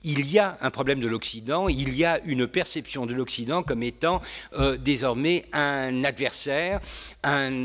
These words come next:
un, un, un ennemi, et un ennemi qui en plus est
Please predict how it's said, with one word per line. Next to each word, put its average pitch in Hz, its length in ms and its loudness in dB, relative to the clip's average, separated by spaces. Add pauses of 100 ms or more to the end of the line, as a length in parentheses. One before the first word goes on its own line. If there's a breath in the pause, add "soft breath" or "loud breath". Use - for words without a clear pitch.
(120)
un, 113 400 0
un, 110 380 0
un 107 300 -2
ennemi, 135 580 4 (220 loud breath)
et 135 100 0
un 143 80 0
ennemi 160 340 0
qui 143 160 -2
en 127 100 0
plus 208 500 0 (100)
est 170 340 2